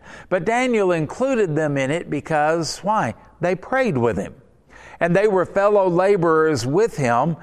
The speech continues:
and that ought to remind us that whatever we do, whatever we pray about, and whoever we are praying for, we're, we're included in the work that God does in and through them. Prayer is not some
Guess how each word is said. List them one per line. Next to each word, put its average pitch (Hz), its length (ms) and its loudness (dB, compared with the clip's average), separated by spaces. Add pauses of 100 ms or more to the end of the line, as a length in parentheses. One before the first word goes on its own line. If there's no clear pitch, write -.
(260)
and 160 320 0
that 185 320 0
ought 220 200 2
to 208 100 2
remind 170 580 0
us 143 240 0
that 156 140 -2
whatever 208 440 0
we 180 200 -2
do, 175 240 0
whatever 202 400 0
we 175 180 -2
pray 185 380 -2
about, 127 520 2 (280)
and 147 120 0
whoever 190 520 2
we 180 180 2
are 147 140 2
praying 175 580 -2
for, 139 560 2 (160)
we're, 180 300 0
we're 190 320 2
included 175 1040 0 (240)
in 185 200 0
the 160 80 2
work 180 380 0
that 147 200 -2
God 160 340 0
does 147 360 0
in 165 360 -2
and 143 160 -6
through 143 240 0
them. 139 320 -2
Prayer 202 320 -2
is 135 160 -2
not 175 320 -2
some 139 400 -2